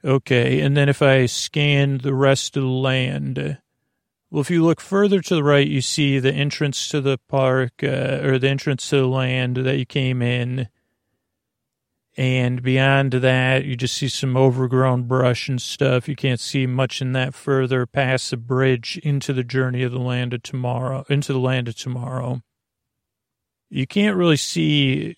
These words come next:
like, other, you see, like, on your side is a boarded up, uh, like, the building is boarded up. Uh, it had windows. You see a sign that says, like, uh, describing this, it's like a gr-, gr-,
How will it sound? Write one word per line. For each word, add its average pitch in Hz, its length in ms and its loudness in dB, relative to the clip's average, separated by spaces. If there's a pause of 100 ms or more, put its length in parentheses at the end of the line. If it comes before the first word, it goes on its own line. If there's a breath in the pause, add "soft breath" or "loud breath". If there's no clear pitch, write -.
like, 143 340 0
other, 185 240 2
you 165 340 0
see, 175 340 0
like, 147 240 2
on 139 120 0
your 165 160 0
side 147 340 0
is 127 160 0
a 135 60 -4
boarded 135 540 2
up, 135 220 4 (100)
uh, 131 460 0 (1500)
like, 131 320 0
the 131 140 -2
building 147 380 4
is 117 120 0
boarded 131 460 4
up. 127 280 4
Uh, 170 60 -8
it 139 680 0
had 127 200 0
windows. 127 1120 0 (160)
You 131 100 -8
see - 200 -2
a 131 60 0
sign 135 380 0
that 127 140 -4
says, 131 460 -2 (180)
like, 139 240 -2
uh, 143 200 -4
describing 131 640 0
this, - 320 -8
it's 135 220 -4
like 135 200 -2
a 123 140 0
gr-, 143 300 -8
gr-, 139 280 -14